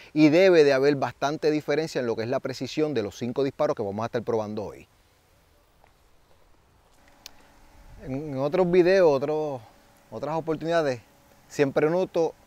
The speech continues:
que diecinueve es de los mejores grupos y cuarenta y tres X es de los mejores grupos.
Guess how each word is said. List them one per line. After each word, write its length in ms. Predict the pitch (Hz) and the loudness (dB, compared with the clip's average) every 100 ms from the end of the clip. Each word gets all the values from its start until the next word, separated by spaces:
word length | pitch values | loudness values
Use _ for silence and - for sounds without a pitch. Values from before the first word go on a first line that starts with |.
| _ | _
que 140 | - 110 | -8 -4
diecinueve 1040 | 110 107 - 110 120 151 180 170 165 156 - - - _ _ - - | -2 -4 -4 -4 0 2 4 4 2 0 -10 -20 -20 _ _ -20 -16
es 120 | 101 | -6
de 100 | 113 | -2
los 100 | 135 | -2
mejores 320 | 139 143 170 | 2 4 4
grupos 420 | 147 139 131 131 123 - | 4 2 2 -4 -4 -16
y 80 | 104 | -12
cuarenta 380 | - 104 98 107 | -6 -6 -6 -4
y 40 | |
tres 180 | 117 135 | -2 0
X 360 | 156 160 147 - _ _ _ | -2 -2 -8 -10 _ _ _
es 120 | 110 | -10
de 80 | 107 | -4
los 120 | 117 | -4
mejores 420 | 107 98 110 110 95 | -6 -6 -2 -2 -4
grupos. 400 | 98 92 - | -10 -12 -16